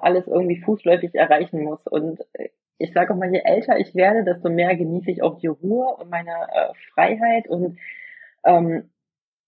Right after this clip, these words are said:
man muss sich natürlich anders organisieren, also gerade was jetzt Thema Einkaufen und so angeht.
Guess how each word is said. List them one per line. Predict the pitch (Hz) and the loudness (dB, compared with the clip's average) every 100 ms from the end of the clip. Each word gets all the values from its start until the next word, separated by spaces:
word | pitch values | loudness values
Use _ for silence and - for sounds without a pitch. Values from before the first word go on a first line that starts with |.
| - - | -12 0
man | 175 | 2
muss | 180 277 | 2 2
sich | 247 | 2
natürlich | 220 220 220 196 | 2 2 0 2
anders | 185 208 | 0 0
organisieren, | - 170 160 160 180 285 175 | 2 2 2 0 2 2 2
also | 165 | 0
gerade | 165 160 160 | 2 4 4
was | 160 | 2
jetzt | 165 156 | 0 -2
Thema | - 143 135 | -4 0 2
Einkaufen | 262 262 180 208 | 0 2 0 0
und | 185 | -2
so | 185 | 0
angeht. | 185 180 175 | -2 -2 -6